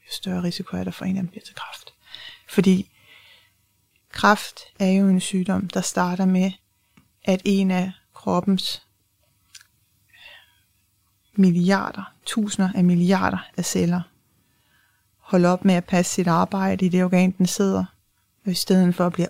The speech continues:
ondartet, ikke? Og det, når vi, det, vi mener, når vi siger, en celle er ondartet, det er, at den begynder at ignorere det, dens naboer siger til den.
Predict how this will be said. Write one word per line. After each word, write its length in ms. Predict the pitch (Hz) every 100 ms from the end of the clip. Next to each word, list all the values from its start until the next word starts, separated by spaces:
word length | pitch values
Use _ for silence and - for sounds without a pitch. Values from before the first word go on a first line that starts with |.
| -
ondartet, 600 | 180 190 180 175 175 175
ikke? 160 | 190 - _ _
Og 140 | 185
det, 180 | 180 180 -
når 140 | 185
vi, 120 | 175 175 - -
det, 80 | 196
vi 80 |
mener, 440 | 180 180 190 185 180
når 100 | 185
vi 100 | 190
siger, 220 | - 196
en 80 | 175
celle 300 | - 180 180
er 40 |
ondartet, 500 | 180 180 180 180 175 - - - - _ -
det 100 | 190
er, 100 | 180
at 80 |
den 160 | 180 175
begynder 380 | 175 175 175 175
at 140 | - -
ignorere 640 | 175 170 165 185 185 170 - _ _
det, 120 | 196 175
dens 200 | 175 190
naboer 320 | 185 180 190
siger 220 | - 190
til 180 | - 185
den. 160 | 175